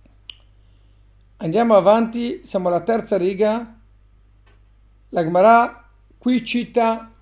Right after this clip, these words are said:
un altro pezzo della Mishnah. C'è scritto nella Mishnah, Rabbi Yehuda Omer, Rabbi Yehuda dice,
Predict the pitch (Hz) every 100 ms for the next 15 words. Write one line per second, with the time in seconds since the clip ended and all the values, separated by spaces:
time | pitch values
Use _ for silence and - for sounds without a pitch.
0 | _ _ 214 190 208 240 240 226 226 226
1 | - _ _ _ - 208 - - 220 220
2 | 262 _ _ _ _ _ _ _ _ -
3 | 180 170 156 - 131 - _ _ _ _
4 | - 180 269 233 247 202 170 214 196 175
5 | - _ _ _ _ _ _ _ _ _
6 | _ _ _ _ _ _ _ _ _ _
7 | _ _ 196 170 175 208 277 247 202 180
8 | 214 247 202 196 214 180 170 175 233 262
9 | 285